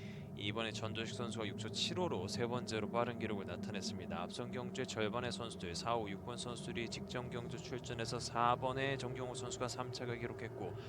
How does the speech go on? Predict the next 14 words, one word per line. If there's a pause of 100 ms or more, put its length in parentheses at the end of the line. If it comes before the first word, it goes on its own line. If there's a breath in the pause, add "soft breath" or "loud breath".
(140 loud breath)
육
번의
황희태
선수가
이
차를
기록했고,
오
번의
한준희
선수가
입상을
하지
못했습니다.